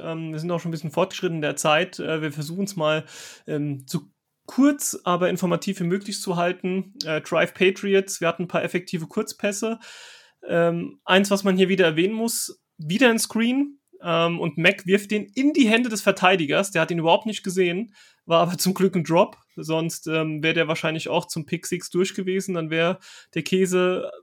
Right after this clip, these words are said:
zu dem Zeitpunkt schon gegessen gewesen. Ähm, dann waren wir bei Fourth and Eight, haben den ausgespielt. Wir waren da an der gegnerischen sechsunddreißig,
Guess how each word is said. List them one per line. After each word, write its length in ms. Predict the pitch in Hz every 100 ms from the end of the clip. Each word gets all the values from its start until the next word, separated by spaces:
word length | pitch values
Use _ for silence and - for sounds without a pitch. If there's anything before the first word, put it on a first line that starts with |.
| _ -
zu 100 | 170
dem 160 | 190
Zeitpunkt 380 | 185 180 175 185
schon 160 | - 175
gegessen 380 | 156 190 - 220
gewesen. 520 | 208 208 214 226 - _ _ _ _ _ _ _ -
Ähm, 440 | 160 156 156 156 -
dann 220 | - 160
waren 120 | 156 202
wir 100 | 190
bei 180 | 170
Fourth 340 | 170 - 185 190
and 160 | 160
Eight, 380 | - 165 285 - _ - _ _ _ _ _ -
haben 160 | 175
den 120 | 202 175
ausgespielt. 880 | 240 247 165 - 151 190 302 - -
Wir 160 | 147
waren 140 | 151 160
da 100 | 156
an 100 | 185
der 120 | 185
gegnerischen 480 | 190 190 175 170 160
sechsunddreißig, 1040 | 170 - 143 139 170 202 170 202 - -